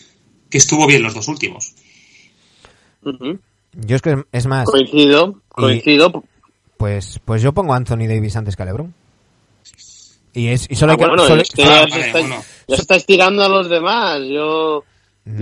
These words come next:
Speaker 2: yo quería decir
Speaker 1: Yo he
Speaker 2: al
Speaker 1: puesto
Speaker 2: Teto
Speaker 1: eso, a
Speaker 2: que
Speaker 1: esos dos seguro que van
Speaker 2: Sí.
Speaker 1: a estar en las quinielas.
Speaker 3: Es que, es que a mí me
Speaker 2: Yo
Speaker 3: llama la
Speaker 2: quería decir
Speaker 3: atención
Speaker 2: al
Speaker 3: que
Speaker 2: Teto
Speaker 3: haya
Speaker 2: que lo de histo-,
Speaker 3: Dam-,
Speaker 2: lo de
Speaker 3: dame un
Speaker 2: histórico
Speaker 3: segundo.
Speaker 2: era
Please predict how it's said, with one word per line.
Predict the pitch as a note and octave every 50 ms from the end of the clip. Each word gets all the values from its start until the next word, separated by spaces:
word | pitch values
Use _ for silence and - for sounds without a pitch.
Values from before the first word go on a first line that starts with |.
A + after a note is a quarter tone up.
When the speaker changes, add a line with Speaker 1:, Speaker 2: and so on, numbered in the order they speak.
| C#3 D3+ D#3+
Speaker 2:
yo | E3
quería | F3+ F3+ F#3 F#3 F3
decir | D3+ C3 B2+
Speaker 1:
Yo | - E3
he |
Speaker 2:
al | F3
Speaker 1:
puesto | G3+ G3+ F#3+ G3+ F3+
Speaker 2:
Teto | F3 F3
Speaker 1:
eso, | F3 E3
a | D#3
Speaker 2:
que | D3+
Speaker 1:
esos | C#3+ C#3 C3+ B2+ G#2+
dos | D#3 F3+ G3 -
seguro | - F3+ C#3 C#3+ C#3 A#2+ G#2 F#2+ F2+ _ _ _ _ _ _
que | _ A#2
van | A2+ A#2+ C3+
Speaker 2:
Sí. | C#3+
Speaker 1:
a | D#3 F#3
estar | E3 B2+ G#2+ G#2+
en | G#2
las | G#2 G#2+ -
quinielas. | - - A2+ G2+ F2+ - - _
Speaker 3:
Es | C3 C3+ B2
que, | E3 E3+ F3+ -
es | C3+ A#2+
que | C#3+
a | C3+
mí | C#3+ D#3
me | E3+ F3+
Speaker 2:
Yo | F#3
Speaker 3:
llama | D#3+ D3 -
la | F#3
Speaker 2:
quería | E3 F3+ E3+
decir | D#3 D#3
Speaker 3:
atención | - D#3+
Speaker 2:
al | D#3
Speaker 3:
que | D#3 E3
Speaker 2:
Teto | E3 G3+
Speaker 3:
haya | G3 F#3
Speaker 2:
que | F3
lo | E3+ D#3
de | D3 D3+
histo-, | C#3 - - D#3 - - _ _ _ _ _ _ -
Speaker 3:
Dam-, | - A#2 - B3 _ G2 -
Speaker 2:
lo | - C3+ C3
de | B2+
Speaker 3:
dame | A#2+ B2
un | B2+
Speaker 2:
histórico | - - - C3+ C3+ C3+ C#3
Speaker 3:
segundo. | E3+ D#3 C#3+ D3 D#3+
Speaker 2:
era | E3 E3